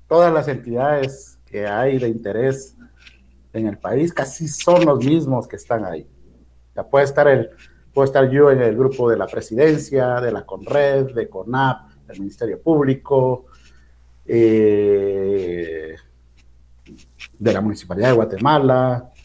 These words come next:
de todo, casi la mayoría estamos en, en todos los grupos de información. Pero, pues,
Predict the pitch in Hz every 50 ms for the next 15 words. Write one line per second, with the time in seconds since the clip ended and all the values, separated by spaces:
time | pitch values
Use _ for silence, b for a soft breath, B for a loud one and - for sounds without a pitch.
0 | - - 113 - - - 214 202 139 123 107 - 156 151 - 160 160 147 135 123
1 | 120 117 131 160 175 147 135 - 147 143 143 139 135 - 120 110 101 - _ _
2 | _ _ _ _ _ _ _ _ _ _ - 113 113 110 - 139 147 143 131 113
3 | 110 107 131 147 147 - 131 123 117 110 113 101 95 - - 98 95 92 87 -
4 | - 151 156 147 135 113 - - - _ _ _ _ _ _ _ _ _ _ _
5 | _ _ _ _ _ _ _ _ _ _ _ _ _ _ _ - - _ - 160
6 | 156 156 156 151 156 156 151 151 151 - 175 170 170 - - - -